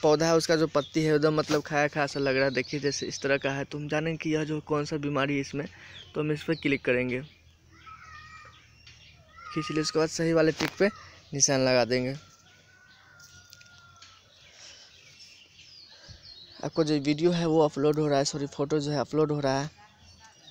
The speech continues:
देखिए यहाँ जो है अपलोड हो गया। यहाँ पे जो बता रहा है कि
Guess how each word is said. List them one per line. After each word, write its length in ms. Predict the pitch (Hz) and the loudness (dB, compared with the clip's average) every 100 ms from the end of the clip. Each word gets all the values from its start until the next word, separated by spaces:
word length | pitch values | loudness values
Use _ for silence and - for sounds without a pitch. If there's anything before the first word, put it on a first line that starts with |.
| - _ - _ _ - - - - - _ - - - - - - | -20 _ -20 _ _ -20 -20 -20 -20 -20 _ -20 -20 -20 -20 -20 -14
देखिए 460 | - 127 - 135 143 - - - - - - - - - - - _ _ - | -10 -10 -12 -14 -16 -20 -20 -20 -20 -20 -20 -20 -20 -20 -20 -20 _ _ -4
यहाँ 180 | 151 151 | 0 2
जो 140 | 165 | 2
है 80 | 143 | 2
अपलोड 340 | 151 160 147 | 2 2 4
हो 100 | 156 | 4
गया। 120 | 151 156 | 4 4
यहाँ 240 | 156 170 | 4 0
पे 160 | - 175 | -2 -2
जो 140 | 160 | 0
बता 260 | 147 160 156 | 2 2 4
रहा 100 | 160 | 2
है 100 | |
कि 140 | 156 | 2